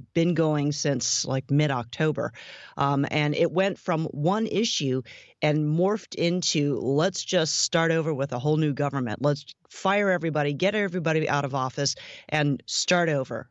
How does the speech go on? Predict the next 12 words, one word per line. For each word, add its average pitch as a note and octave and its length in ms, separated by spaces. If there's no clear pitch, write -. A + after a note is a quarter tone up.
because D3 320
we D#3+ 140
need E3 180
to D#3 60
get D3 360
politicians F3+ 640
in C#3+ 120
place C3 280
who C#3+ 120
can C3+ 200
govern E3 320
us B2+ 280